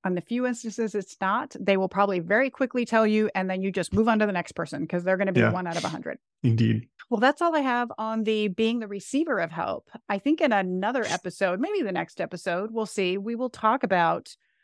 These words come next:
Speaker 1: what to do if you want to be better at giving help, and how do you work with people who are resisting help. And this is something I come up against all the time. Even though people hire me to be their coach or their consultant,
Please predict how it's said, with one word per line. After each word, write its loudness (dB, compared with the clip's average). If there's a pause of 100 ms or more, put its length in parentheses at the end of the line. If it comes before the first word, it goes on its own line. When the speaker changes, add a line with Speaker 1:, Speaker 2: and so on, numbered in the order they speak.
(120)
Speaker 1:
what 0
to 0
do 2
if -2
you 4
want -2
to -2
be 0
better 6
at 6 (120)
giving 2 (160)
help, -2 (200)
and 2
how 4
do 2
you 4
work 0
with 2
people -2
who -2
are 2
resisting -6
help. -6 (540)
And 2 (100)
this 0
is 0
something -4
I 2
come 0
up 2
against -2
all 4
the 0
time. 2
Even -4
though -2
people 0
hire 2
me -6
to -16
be 0
their 2
coach -2
or -6
their -4
consultant, 0